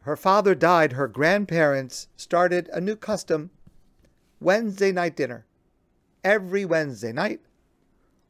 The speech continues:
all the grandchildren were invited to dinner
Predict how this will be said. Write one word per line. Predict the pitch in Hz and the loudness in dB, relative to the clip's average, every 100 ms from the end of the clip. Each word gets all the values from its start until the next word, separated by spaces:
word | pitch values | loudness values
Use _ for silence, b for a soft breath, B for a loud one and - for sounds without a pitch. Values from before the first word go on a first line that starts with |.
| _ | _
all | 160 180 196 190 | 4 6 8 6
the | 156 127 | 0 -2
grandchildren | 160 180 175 170 160 151 156 147 | 0 0 0 -2 -2 -2 -8 -10
were | 117 | -12
invited | 110 127 151 143 - | -8 -2 -2 -2 -8
to | 104 | -4
dinner | 160 180 170 175 | -2 0 0 -4